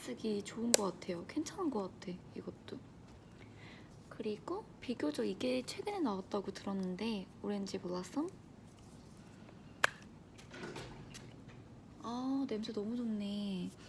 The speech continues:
이것도 냄새 엄청 좋아요. 이거 좀 추천. 지금, 지금 딱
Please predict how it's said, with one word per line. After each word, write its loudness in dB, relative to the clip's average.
이것도 6
냄새 8
엄청 12
좋아요. 10
이거 8
좀 8
추천. 4
지금, 2
지금 -4
딱 0